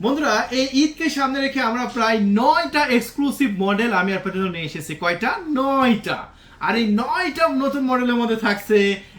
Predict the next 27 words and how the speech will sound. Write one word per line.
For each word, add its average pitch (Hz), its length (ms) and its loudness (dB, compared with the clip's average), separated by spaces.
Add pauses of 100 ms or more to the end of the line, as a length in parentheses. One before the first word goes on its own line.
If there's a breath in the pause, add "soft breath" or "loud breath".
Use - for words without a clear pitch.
(240 loud breath)
এম 277 200 2
ওয়ান 277 260 4
এস 247 100 0 (160)
প্রো। 254 200 6 (540)
এটাও 320 280 -2
কিন্তু 262 240 -6
একটি 254 120 -6 (160)
নতুন 202 220 -2 (120)
মডেল, 170 260 -2 (680 loud breath)
আর 190 180 2
যেটা - 280 -6
আমরা 233 200 2 (360)
একদম 185 300 -6
সস্তা 170 320 -10
প্রাইসে 156 380 -6 (240)
একদম 135 280 -8
পানির 135 260 -8
দামে 143 220 -8
বিক্রি - 220 -16
করব। 180 160 -8 (500 loud breath)
পুরা 262 200 0 (180)
বাংলাদেশে 254 400 0 (100)
আমাদের 214 260 -4
ডেলিভারি 190 340 -2
ব্যবস্থা 160 320 -6
চালু 151 180 -4 (100)
আছে। 156 140 -10